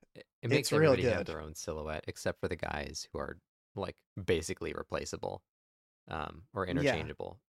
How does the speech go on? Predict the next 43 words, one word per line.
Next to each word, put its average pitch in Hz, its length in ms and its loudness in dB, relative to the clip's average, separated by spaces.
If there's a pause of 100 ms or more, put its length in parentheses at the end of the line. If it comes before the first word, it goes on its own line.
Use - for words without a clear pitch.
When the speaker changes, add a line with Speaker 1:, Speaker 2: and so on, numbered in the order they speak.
(120)
Speaker 1:
especially 110 400 0
at 85 100 -4
the - 60 -12
beginning. - 440 -12 (360)
I, 101 180 -4
I, 107 60 2 (140)
I'm 107 120 -2
getting 104 220 2
the 95 80 -2
sense 87 340 -4
that - 140 -8
they, 78 160 -2
like, 73 200 -10 (240)
started 95 380 2
out 78 220 2
as 82 140 -2
basically 80 400 -2
replaceable 82 680 -6 (1300)
and 87 160 -4
then 76 320 -6
are 82 160 -2
going 78 200 -4
to - 60 -8
slowly 73 460 -2
work 73 320 -8 (400)
their 78 120 -2
personalities 73 760 -6
into, 78 360 -8 (140)
into - 260 -14
some, - 260 -12
having, 73 260 -10
like, - 180 -14
some - 160 -8
distinct - 580 -12 (100)
characterizations 107 640 4
Speaker 2:
Oh, - 40 2
yeah. 110 180 0
Speaker 1:
between 80 500 -8 (600)
the, 80 240 -2
the 82 80 -4
black 71 300 -4
suits. 90 440 -6
But 85 200 -2